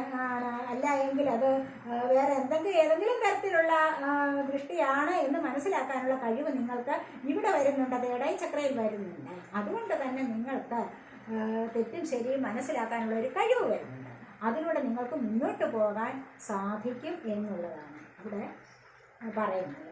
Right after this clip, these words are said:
അതുപോലെ Ace of, Ace of Cups പറയുന്നത് ഇങ്ങനെ തന്നെയാണ്, പ്രണയത്തിൽ പുതിയ പുതിയ പ്രണയങ്ങളിൽ ഏർപ്പെടുന്നു. അപ്പോൾ പുതിയ പുതിയ പ്രണയം എന്ന് പറയുമ്പോൾ ഇവിടെ ക്രൗൺ ചക്രയുടെ ആക്ടിവേഷൻ, ക്രൗൺ ചക്ര എന്താണ് പറയുന്നത്?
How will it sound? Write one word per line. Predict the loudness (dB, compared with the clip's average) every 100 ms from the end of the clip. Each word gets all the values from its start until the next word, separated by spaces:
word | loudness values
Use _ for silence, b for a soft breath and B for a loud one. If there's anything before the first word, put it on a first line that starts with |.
| -12
അതുപോലെ | -8 -6 -2
Ace | 2 2 0
of, | -4 -4 -2 2
Ace | 2 0
of | -2
Cups | -4 -4 -2
പറയുന്നത് | 0 2 0 0 0 2
ഇങ്ങനെ | 0 -2 -2
തന്നെയാണ്, | 0 0 0 -2
പ്രണയത്തിൽ | -2 -2 -2 0 -2
പുതിയ | 0 -2 -2
പുതിയ | -2 0 0
പ്രണയങ്ങളിൽ | 0 0 2 2 2 4 4
ഏർപ്പെടുന്നു. | 4 2 -2 -6 -10 -14 -16 B B
അപ്പോൾ | 2 4
പുതിയ | 4 2 2
പുതിയ | 2 2
പ്രണയം | 2 2 2 2
എന്ന് | 2
പറയുമ്പോൾ | 4 4 4
ഇവിടെ | 2 2
ക്രൗൺ | 2 2 2
ചക്രയുടെ | 0 0 2
ആക്ടിവേഷൻ, | 4 4 4 2 2 2 0
ക്രൗൺ | 0 0
ചക്ര | 0 0
എന്താണ് | -2 2 2 2
പറയുന്നത്? | 0 0 0 0 0 0 0 0 0